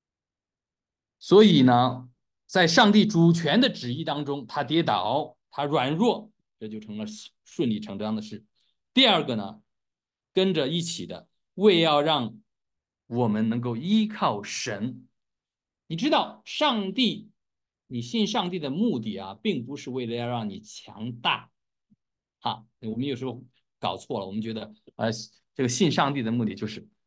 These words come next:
装备自身，让自己强大，但这不是哈。信上帝的目的，让你真正完完全全的信靠上帝。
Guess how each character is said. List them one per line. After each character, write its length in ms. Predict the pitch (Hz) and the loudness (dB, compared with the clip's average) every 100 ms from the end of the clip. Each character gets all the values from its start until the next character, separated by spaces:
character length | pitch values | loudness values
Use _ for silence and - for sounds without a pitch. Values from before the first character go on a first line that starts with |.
| - | 4
装 220 | 233 214 | 6 8
备 140 | 208 | 6
自 180 | 160 185 | 6 2
身， 160 | 175 180 | 4 2
让 160 | 170 | 2
自 140 | 147 196 | 0 -2
己 100 | 117 | -2
强 220 | - 135 | -6 -2
大， 320 | 165 131 - _ _ - | 0 -2 -6 _ _ -8
但 100 | 123 | -6
这 80 | |
不 140 | 117 117 | -6 -8
是 160 | 110 | -10
哈。 260 | - 92 - _ _ _ _ _ _ _ _ _ | -12 -14 -18 _ _ _ _ _ _ _ _ _
信 320 | - 226 190 | -4 2 2
上 240 | 160 170 | 2 -2
帝 120 | 151 143 | -2 -4
的 100 | 120 | -2
目 220 | 151 127 | -2 -4
的， 180 | 92 90 | -4 -6
让 240 | 123 113 | -4 -2
你 200 | 92 90 | -4 -8
真 280 | - 123 127 | -8 -6 -6
正 220 | 123 92 | -8 -8
完 180 | 87 107 | -8 -6
完 140 | 107 | -6
全 200 | 104 95 | -8 -12
全 140 | 82 90 | -14 -14
的 120 | 87 | -14
信 280 | - 135 95 | -12 -10 -12
靠 240 | - - | -12 -18
上 300 | - - - | -16 -18 -20
帝。 160 | _ | _